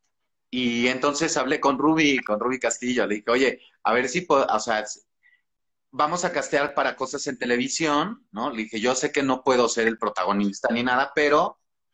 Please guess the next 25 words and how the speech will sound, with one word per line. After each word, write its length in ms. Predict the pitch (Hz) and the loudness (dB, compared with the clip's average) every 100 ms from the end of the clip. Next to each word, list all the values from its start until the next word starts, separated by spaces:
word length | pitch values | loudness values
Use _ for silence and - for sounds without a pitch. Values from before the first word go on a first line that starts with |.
| _ _ _ - - _ _ _ _ _ _ _ _ _ | _ _ _ -20 -20 _ _ _ _ _ _ _ _ _
busquemos 720 | - 127 147 - 175 175 190 196 | -10 -2 0 2 0 2 0 0
algún 240 | 160 170 | 0 0
personaje 600 | 196 180 170 156 156 170 | -2 -2 0 -2 -2 -4
que 120 | 151 | -6
pueda, 580 | - 143 143 147 151 147 - _ _ _ - | -2 2 4 4 4 2 -4 _ _ _ -8
que 120 | 131 | -4
pueda 320 | 135 139 151 | 0 2 0
ser 220 | 151 156 | 0 0
empático, 720 | 160 156 180 175 127 95 - _ | 0 0 -2 -2 -6 -8 -10 _
¿no? 100 | 123 | -10
O 60 | 139 | -8
sea, 140 | 110 | -10
que 100 | - | -6
le 100 | 110 | -6
pueda 200 | 110 135 | 0 0
gustar 280 | 156 147 151 | 0 0 0
a 60 | 151 | 2
la 80 | - | 0
gente, 180 | 147 - | -6 -10
o 20 | |
sea, 140 | 127 | -8
un 100 | 135 | -4
personaje 480 | 208 196 180 160 180 | -2 -2 -2 -2 -2
que 120 | 151 | -2
sí, 260 | 143 147 | -4 -8